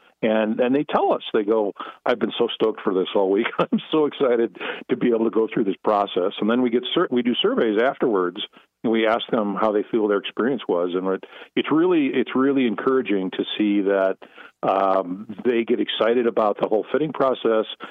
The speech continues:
and even more, they, they can't wait for the clubs to come in and get out and play. And, you know, instead of hitting a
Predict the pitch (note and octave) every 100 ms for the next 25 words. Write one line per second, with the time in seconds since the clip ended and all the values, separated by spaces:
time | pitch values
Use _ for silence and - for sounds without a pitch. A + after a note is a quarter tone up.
0 | - - A2+ G#2+ G2+ G#2+ B2+ B2+ A2 G#2
1 | - G#2 - A2+ - A2+ G#2 G#2 - F#2
2 | A2+ A2+ - - G2+ G2 G2 F#2+ F#2+ G2+
3 | G2 - A2+ A2+ G2+ G2 - - - -
4 | G2+ G2 G2 G2 F#2+ F#2+ - F#2+ F#2+ F#2
5 | F2+ - A2 G#2 F#2+ F2+ - - - -
6 | B2 A2+ G#2